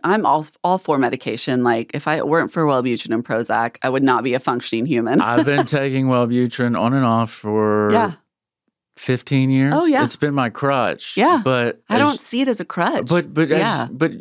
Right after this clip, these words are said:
Speaker 2: you know what I'm s-, what I mean to say is it's my go-to. Like,
Speaker 1: Yeah.
Speaker 2: it's my, if something's not working, I
Speaker 1: Yeah.
Speaker 2: always can go back to Wellbutrin.
Speaker 1: Yeah, that's what my neurologist said to me. She was like, "You know,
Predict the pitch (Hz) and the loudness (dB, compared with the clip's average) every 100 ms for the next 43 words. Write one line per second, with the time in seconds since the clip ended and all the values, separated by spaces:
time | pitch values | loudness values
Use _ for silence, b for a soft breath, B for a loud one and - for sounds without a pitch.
0 | - 117 139 156 147 135 - - 113 123 | -18 -8 -2 2 2 0 -4 -12 -10 -2
1 | 131 127 135 143 127 - 120 113 113 110 | 0 0 2 2 0 0 2 2 2 2
2 | 107 110 - - 110 107 101 98 98 - | 0 -4 -6 -4 -2 0 -2 -4 -6 -2
3 | 98 85 165 220 233 160 B B - - | -2 -2 0 2 0 -2 B B -8 -4
4 | 117 113 104 101 92 - - 104 101 - | 0 0 0 -2 -4 -8 -8 -8 -6 -4
5 | 127 123 113 120 120 123 135 131 139 131 | -4 -4 -4 -2 0 0 -2 -2 -2 0
6 | 98 95 - - 110 123 120 113 - 104 | 0 0 -2 0 2 2 2 0 -4 -2
7 | 104 98 92 - 98 85 85 85 82 82 | -2 -2 -4 -4 -4 -2 -2 -8 -8 -10
8 | - - 311 320 302 - - 208 220 190 | -12 -2 2 2 2 0 -2 -2 2 2
9 | - 151 143 131 120 143 131 127 127 123 | 2 2 2 2 0 0 2 2 0 -2
10 | 131 - 123 123 127 117 127 - - 123 | -6 -2 -4 -2 -2 -2 -4 -6 -8 -8
11 | - 120 117 - _ - 139 139 123 117 | -6 -6 -6 -10 _ -6 -2 0 0 -2
12 | - | -4